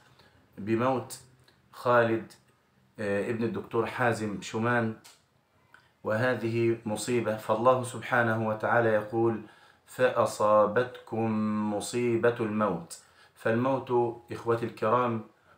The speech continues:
مصيبة سماه الله سبحانه وتعالى في القرآن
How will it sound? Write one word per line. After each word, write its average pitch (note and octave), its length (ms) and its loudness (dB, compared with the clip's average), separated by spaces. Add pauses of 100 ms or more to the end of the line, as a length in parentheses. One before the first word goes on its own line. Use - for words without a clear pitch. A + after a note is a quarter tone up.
(160)
مصيبة G#2+ 500 -4 (100)
سماه A2 540 -2
الله G#2+ 300 0
سبحانه A2 560 -2
وتعالى G#2+ 520 0
في - 100 -6
القرآن A#2 680 -4